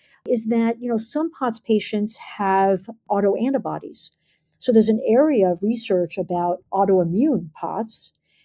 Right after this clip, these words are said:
And, you know, we know that mast cells are involved in potentially causing the development of autoantibodies. Mast cells interact with other cells in the body, namely the,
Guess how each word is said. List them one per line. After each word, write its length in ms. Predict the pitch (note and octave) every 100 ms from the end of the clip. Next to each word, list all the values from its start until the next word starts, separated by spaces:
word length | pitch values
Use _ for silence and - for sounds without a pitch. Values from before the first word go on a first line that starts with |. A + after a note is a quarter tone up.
| _
And, 380 | A3+ G#3+ G#3+ A3+ - -
you 100 | A3
know, 120 | G3+
we 120 | A#3+
know 260 | A3+ A#3+ D#4+
that 180 | B3 G#3+
mast 480 | G#3 B3+ C#4 -
cells 540 | - B3+ G#3 G3 F#3+ F#3+ -
are 200 | G3 G3 -
involved 1080 | F3+ D#3+ - D3+ E3 D4 A#3 F3+ A3 - - _ _ _ _ -
in 520 | A3+ A3 G#3+ G#3+ G3 - _ _
potentially 640 | A3+ A3 G#3+ C#4 - A3 F3+
causing 720 | - G3 G3 G3 G3 F#3+ F#3
the 100 | F#3
development 580 | F3+ F3 E3 F#3 F3+ F3+
of 220 | F3 E3 -
autoantibodies. 1300 | F#3+ F#3 E3+ - D#3+ D3+ D#3 D3+ F#3+ C4+ C#4+ - - _ _ _
Mast 400 | F#3+ F#3 F3+ -
cells 260 | - F3 D#3+ G#3+
interact 540 | F#3 F#3 F3 F3+ -
with 100 | E3 -
other 280 | F#3 F#3 F#3
cells 420 | F#3 F3+ F#3 F#3
in 80 | F#3
the 60 |
body, 580 | E3+ E3+ E3+ G3+ C4 C4+ - _ _ _
namely 460 | A#3+ F#3+ F3+ F3+ F3
the, 260 | E3+ E3+